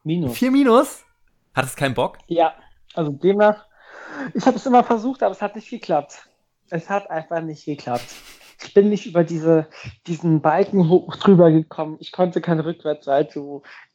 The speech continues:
Speaker 1: Ich hab da fußballtechnisch abgelost. Ähm, das Einzige, was ich konnte, es war, ähm, Kondition, also einfach lange
Speaker 2: Mhm.
Speaker 1: laufen,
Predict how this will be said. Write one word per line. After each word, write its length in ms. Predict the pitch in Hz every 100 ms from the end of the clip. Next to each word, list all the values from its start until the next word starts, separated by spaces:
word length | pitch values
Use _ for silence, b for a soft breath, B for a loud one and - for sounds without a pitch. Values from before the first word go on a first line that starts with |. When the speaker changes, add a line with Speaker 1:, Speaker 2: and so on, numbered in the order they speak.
| _
Speaker 1:
Ich 380 | 180 165 -
hab 260 | 165 165 _
da 300 | 160 156 - 156
fußballtechnisch 880 | - 196 196 160 151 165 156 160 -
abgelost. 960 | 151 _ 160 143 147 151 151 - _ B B B B B B B _ -
Ähm, 420 | - 175 165 160 135
das 120 | 156
Einzige, 520 | - 180 202 202 165
was 180 | 156 151
ich 60 | -
konnte, 260 | 160 160 165
es 240 | - _
war, 400 | 135 139 135 135 _ _ _ _
ähm, 400 | 160 151 143 127 _
Kondition, 720 | - 147 127 - 123 143 208
also 300 | 147 135 123
einfach 260 | 143 135 - -
lange 280 | 143 151 139
Speaker 2:
Mhm. 60 |
Speaker 1:
laufen, 520 | 123 131 180 220 247